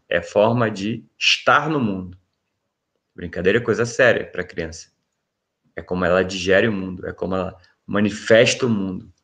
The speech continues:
é como ela se coloca, trabalha, se cura, né? Observar as narrativas da criança atra-, nas brincadeiras,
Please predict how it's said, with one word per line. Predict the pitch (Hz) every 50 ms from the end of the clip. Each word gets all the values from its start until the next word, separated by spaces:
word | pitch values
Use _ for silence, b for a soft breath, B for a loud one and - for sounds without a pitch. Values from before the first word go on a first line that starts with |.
| _ _ _ _ _ _ _
é | - 95
como | - - 110 110 107
ela | 98 98 98 95 92 - - - - _ _ _ _ _ _ _ _ _ _ _ _ _ _ _
se | _ - - - - 113
coloca, | - - 156 160 147 143 - - - - _
trabalha, | - 131 131 127 113 101 107 110 104 - -
se | - - -
cura, | - _ - - 113 113 101 95 92 - - _ _ _ _ _ _ _ _ _ _ _ _ _ _ _ _ _ _ _ _ _ _ _ _ _
né? | - 87 87 90 - _ _ _ _ _ _ -
Observar | - 98 95 - - 127 107 95 92 98 110 135 147
as | 139 113
narrativas | 117 110 104 107 95 92 - - - 156 175 151 123 98 90
da | 95 98
criança | 95 - - 95 90 87 101 120 123 120 - -
atra-, | - - - -
nas | 80 92 92 92 90 95
brincadeiras, | - - 87 - - - - - 101 117 131 117 - - - -